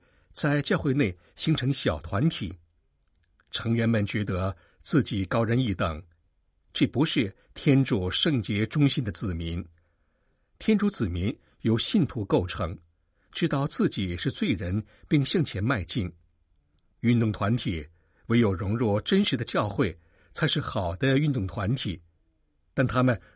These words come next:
如果挑选成员，让你与教会脱节，使你认为自己是特别的基督徒，这就不是基督信仰了。有鉴于持续传出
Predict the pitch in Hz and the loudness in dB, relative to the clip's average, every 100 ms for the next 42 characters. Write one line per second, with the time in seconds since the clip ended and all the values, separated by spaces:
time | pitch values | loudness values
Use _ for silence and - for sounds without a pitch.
0 | - 156 196 107 107 95 _ - 202 208 | 0 2 4 2 2 0 _ -4 0 0
1 | - 87 - 113 131 87 95 - _ _ | -2 -8 -4 0 2 2 -2 -6 _ _
2 | _ _ - 120 104 98 95 117 - _ | _ _ -2 0 0 0 0 -2 -6 _
3 | - 110 110 - 160 139 - 196 208 - | -2 2 2 0 -2 -2 -2 0 0 -2
4 | 90 104 _ _ _ _ _ - - 190 | -6 -6 _ _ _ _ _ -6 0 2
5 | 139 156 98 98 127 - - - 175 - | 4 2 0 0 -2 -6 -4 2 2 2
6 | 104 139 - 214 156 117 113 - 143 147 | -2 -4 -2 0 0 0 -2 -2 2 2
7 | - 98 98 - _ _ _ _ - 139 | 0 -8 -8 -10 _ _ _ _ -2 0
8 | 110 - 90 143 - 90 - - 127 117 | 0 -4 -4 -2 -2 -4 -6 -4 -2 -2
9 | 101 - 104 80 - 101 80 - _ _ | -4 -2 -4 -4 -6 -6 -6 -10 _ _
10 | _ _ _ _ _ _ _ - 110 117 | _ _ _ _ _ _ _ -2 2 4
11 | 139 127 95 95 117 - _ _ _ - | 4 2 2 -2 -4 -6 _ _ _ -2
12 | 190 - - - 110 - 139 143 | 0 2 0 -2 -4 2 2 2